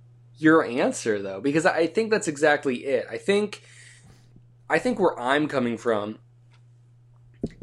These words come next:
is a very modern perspective on, like, what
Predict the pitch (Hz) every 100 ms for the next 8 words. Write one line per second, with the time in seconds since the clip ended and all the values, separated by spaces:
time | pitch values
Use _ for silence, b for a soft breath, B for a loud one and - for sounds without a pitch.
0 | - 139 135 131 - - - - - _
1 | - 135 135 127 120 127 127 135 127 117
2 | 113 107 110 113 110 - 110 - 107 -
3 | 104 98 107 107 104 104 98 - b b
4 | b b b b _ _ _ - - 123
5 | 120 135 147 156 -